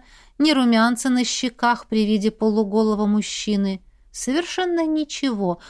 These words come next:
будто её это вовсе не интересовало.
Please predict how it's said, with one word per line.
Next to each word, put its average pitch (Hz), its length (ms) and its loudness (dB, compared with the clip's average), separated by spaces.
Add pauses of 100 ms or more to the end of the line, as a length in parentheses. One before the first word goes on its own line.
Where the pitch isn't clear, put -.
(120)
будто 240 400 0
её 240 320 2
это 247 280 0
вовсе 226 340 -2
не 220 180 6
интересовало. 226 880 0